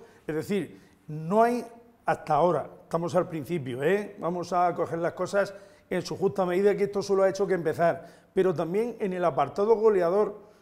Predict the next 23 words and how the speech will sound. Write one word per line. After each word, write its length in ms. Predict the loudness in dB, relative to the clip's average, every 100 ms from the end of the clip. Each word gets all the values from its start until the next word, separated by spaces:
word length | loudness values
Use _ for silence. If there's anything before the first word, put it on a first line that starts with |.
| _ _ _ -12
va 340 | 2 6 6
todo 360 | 6 6 4 0
más 280 | -2 -2 -2
o 60 |
menos 240 | -2 -2 -2
dos-, 280 | -2 -4 -10
mm, 460 | -10 -8 -10 -12 -8
dosificado, 580 | -6 -6 -10 0 2 2
es 80 |
decir, 320 | 0 -4 -6 -8 -20 _ _ _
puede 220 | 4 4
marcar 400 | 4 0 0 -2
cualquiera 600 | 0 -2 -2 0 2 2 0
y 100 | -4
eso 220 | -2 -4
es 160 | -4 -10 -20 _ _
otro 220 | -4 0
dato 340 | 0 0 2 2
a, 340 | 2 -2 -8 -8
a 80 |
tener 200 | -8 -8
en 60 | -10
cuenta. 260 | -12 -14